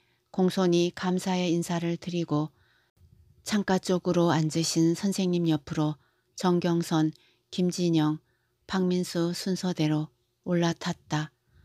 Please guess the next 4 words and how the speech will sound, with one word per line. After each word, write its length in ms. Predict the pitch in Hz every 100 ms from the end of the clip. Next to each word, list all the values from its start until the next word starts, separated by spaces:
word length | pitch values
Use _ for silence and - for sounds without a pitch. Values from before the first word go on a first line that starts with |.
| _ _ _
원래 460 | 190 175 170 170 170
삼 240 | - 202
인석인 500 | 180 175 175 170 170
뒷좌석에 800 | 165 180 - 175 165 160 156 156